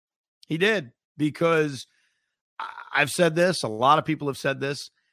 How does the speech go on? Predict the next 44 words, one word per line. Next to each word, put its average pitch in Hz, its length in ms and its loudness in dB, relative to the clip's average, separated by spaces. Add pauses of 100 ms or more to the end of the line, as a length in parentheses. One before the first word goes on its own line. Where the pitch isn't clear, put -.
(160)
if 120 180 -4
Max 165 340 4
Scherzer 170 360 -2
is 120 100 -6
gonna 156 180 2
be 139 140 -4
donezo, 110 640 -4
if 85 100 -18
Max 165 300 4
Scherzer 170 300 -4
is 123 100 -6
gonna 135 160 -4
be 120 120 -6
fried, 117 600 0 (500)
it 147 100 4
is 160 140 2
gonna 165 120 4
be 147 120 4
really 151 300 0
difficult 143 520 -2
for - 80 -12
this 127 140 -4
team 127 220 -4
to 113 40 -6
be 107 120 -6
good. 120 280 -4
It's - 100 -20
gonna 147 120 -4
be 117 60 -6
difficult 143 420 -2
for 127 60 -14
this 123 180 -10
rotation 123 480 -4
to 110 40 -8
be 98 100 -8
solid. 107 480 -6
We're 107 120 -8
already 160 180 0
getting 180 160 2
the - 60 -6
positives 143 460 0
out 151 100 2
of 127 60 -2
Verlander. 127 540 0